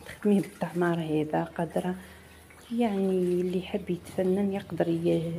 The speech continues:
يبتكر أي حاجة ويحط عليها التعمار هذا. كما تشوفوا هذه محطوطة على، على ربة، باين بلي في صالة ربة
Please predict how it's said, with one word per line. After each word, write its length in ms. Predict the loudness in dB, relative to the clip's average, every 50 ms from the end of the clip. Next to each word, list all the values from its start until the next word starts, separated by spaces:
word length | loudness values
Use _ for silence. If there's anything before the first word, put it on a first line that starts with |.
| -8 -8 -12 -14 -18 -18 -18 -18 -18 -18 -18 -18 -18 -18 -18 -18 -18 -16 -14 -12
يبتكر 500 | -12 -2 0 0 0 4 4 4 4 6
أي 200 | 4 4 4 2
حاجة 340 | 2 2 2 2 2 4 2
ويحط 320 | 0 0 -2 -10 -6 -4
عليها 260 | -2 2 2 2 2 0
التعمار 480 | -2 -4 -8 -6 -4 -4 -4 -4 -4
هذا. 380 | -4 -4 -4 -4 -4 -4 -6 -8 -8 -10 -16 -16 -16 -18 -18 -16 -18 -16 -18 -18 -18 -16 -16 -16 -16 -16 -16 -18 -18 -18 -18 -18 -18 -18 -18 -18 -18 -20 -20 -20 -18 -18 -18 -14 -8
كما 160 | -2 -2 -2
تشوفوا 400 | -2 0 -2 -4 -4 -2 -2 -2
هذه 260 | -2 -2 0 -2 -2 -4
محطوطة 400 | -4 -10 -14 -14 -16 -12 -8 -6
على، 480 | -6 -4 -2 -2 -2 -2 -2 -4 -4 -4 -6 -8 -8 -12 -18 -20 -20 -20 -20 -20 -20 -20 -20 -20 -20 -20 -20 -20 -20 -20 -18 -18 -18 -20 -20 -20 -16 -16 -16 -16 -16 -16 -16 -16 -16 -18 -20 -20 -20 -20 -12 -4 0
على 200 | 4 4 6 6 8 6 6 4 4 4 4 4 4 4 2 0 0 4
ربة، 500 | 4 4 4 4 0 0 0 2 2 2
باين 340 | 2 2 4 4 2 0 0
بلي 120 | -2 -4 -4
في 100 | -4 -6
صالة 240 | -6 -6 -6 -6 -8 -10 -14 -14 -12 -12
ربة 360 | -12 -10 -4 -2 -2 -2